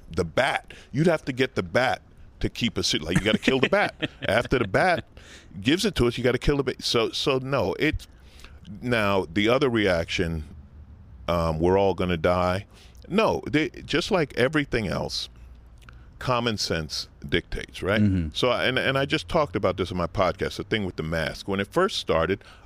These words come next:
Speaker 1: I didn't wear a mask because I was reading, I, I tend to read what doctors say, not what politicians say.
Speaker 2: Yeah.
Speaker 1: And they said,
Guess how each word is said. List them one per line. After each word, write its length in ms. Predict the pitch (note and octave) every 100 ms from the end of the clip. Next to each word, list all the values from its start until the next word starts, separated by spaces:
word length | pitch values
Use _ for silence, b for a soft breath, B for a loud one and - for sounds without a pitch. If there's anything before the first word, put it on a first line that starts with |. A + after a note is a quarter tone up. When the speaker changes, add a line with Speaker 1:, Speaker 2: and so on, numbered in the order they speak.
| -
Speaker 1:
I 60 |
didn't 180 | G#2+ D3
wear 120 | A2 E2+
a 40 |
mask 480 | D#2 D#2 E2+ F2 -
because 520 | F2+ - F#2+ E2+ E2+ - b b b - -
I 120 | F#2
was 200 | G#2+ -
reading, 400 | E2+ F2+ F#2 G#2
I, 180 | - G#2+ -
I 80 | G#2+
tend 280 | - B2+
to 60 | A2
read 260 | F#2 F2+ D#2
what 200 | D2 -
doctors 440 | D#2 D#2 - F2
say, 220 | - F#2+ E2+
not 280 | D#2 E2
what 200 | D#2+ D#2
politicians 640 | - E2 D#2 - E2+ - F2
say. 140 | - G2
Speaker 2:
Yeah. 240 | F#2 D2+ B B
Speaker 1:
And 180 | - G2+
they 140 | F#2+ F2+
said, 460 | - F#2 E2 D2+